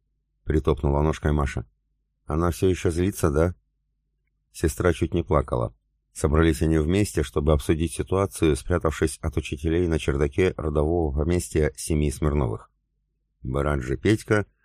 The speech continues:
меланхолично стоял рядом и спокойно ждал ответ. "Злятся? Да еще как. Сказала, что нас обвел вокруг пальца грязный подкидыш.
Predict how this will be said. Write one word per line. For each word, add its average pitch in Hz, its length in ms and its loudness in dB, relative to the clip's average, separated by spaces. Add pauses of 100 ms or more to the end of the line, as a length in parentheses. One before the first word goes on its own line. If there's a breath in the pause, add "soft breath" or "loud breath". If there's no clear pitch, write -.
(200 soft breath)
меланхолично 78 720 2
стоял 71 380 0
рядом 73 420 0
и - 60 -2
спокойно 82 560 0
ждал 67 240 0
ответ. 62 300 -4 (1120)
"Злятся? 76 640 -2 (260)
Да 69 140 -2
еще 78 240 0
как. - 320 -4 (560)
Сказала, 92 600 4
что - 240 -4
нас 87 240 2
обвел 82 360 2
вокруг 80 320 0
пальца 80 540 0
грязный 73 460 0
подкидыш. 71 520 0